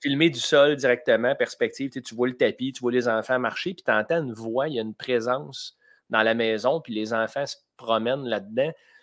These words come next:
Euh, les, toutes les, les plans de caméra, ils semblent être, euh, fixes. Puis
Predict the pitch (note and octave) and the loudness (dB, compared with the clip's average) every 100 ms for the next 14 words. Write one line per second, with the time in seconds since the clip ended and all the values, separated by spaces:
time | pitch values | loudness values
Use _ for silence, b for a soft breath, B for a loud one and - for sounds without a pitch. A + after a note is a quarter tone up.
0 | b b A2+ A2 A#2 A#2+ A#2+ B2+ - G3+ | b b 2 4 4 2 2 0 -2 -2
1 | F3+ C#3 B2+ A#2 A#2 A2+ A2+ D3 D3 D#3+ | -2 -2 0 -2 -4 -6 -6 -4 -4 -2
2 | C3 A#2 B2+ E3 - C3 C3 B2 - G2 | 0 0 0 -2 -2 -2 -2 -4 -2 0
3 | G2+ - - F#3 - - _ _ _ _ | 0 -2 -8 -12 -12 -18 _ _ _ _
4 | _ _ - - A2+ A2 A2+ A#2 | _ _ -20 -10 -6 -4 -4 -8